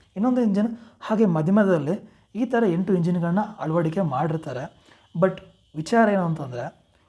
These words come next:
ಅಷ್ಟು ಇಂಜಿನ್‌ಗಳಿದ್ರೂ ಡ್ರೈವರ್ ಮಾತ್ರ ಒಬ್ಬನೇ. But ಹೇಗೆ ಇದನ್ನ ಕಂಟ್ರೋಲ್ ಮಾಡೋದು ಅಂದರೆ, ಆ ಒಂದು ಟೆಕ್ನಾಲಜಿನ ಮಾಡಿರ್ತಾರೆ. ಲೈಕ್ ಒಳ್ಳೆ ಸಾಫ್ಟ್‌ವೇರ್ನ ಯೂಸ್ ಮಾಡಿ ಈ ಒಂದು ಹಾರ್ಡ್‌ವೇರ್ ಇಂಜಿನ್ನ ರನ್ ಮಾಡೋದು,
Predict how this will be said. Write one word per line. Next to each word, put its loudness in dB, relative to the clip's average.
ಅಷ್ಟು 0
ಇಂಜಿನ್‌ಗಳಿದ್ರೂ 2
ಡ್ರೈವರ್ 6
ಮಾತ್ರ -2
ಒಬ್ಬನೇ. -6
But -4
ಹೇಗೆ 2
ಇದನ್ನ 0
ಕಂಟ್ರೋಲ್ -2
ಮಾಡೋದು -6
ಅಂದರೆ, -14
ಆ 4
ಒಂದು 4
ಟೆಕ್ನಾಲಜಿನ 0
ಮಾಡಿರ್ತಾರೆ. -8
ಲೈಕ್ -6
ಒಳ್ಳೆ 2
ಸಾಫ್ಟ್‌ವೇರ್ನ -2
ಯೂಸ್ 0
ಮಾಡಿ 0
ಈ -8
ಒಂದು -4
ಹಾರ್ಡ್‌ವೇರ್ -2
ಇಂಜಿನ್ನ -2
ರನ್ -8
ಮಾಡೋದು, -12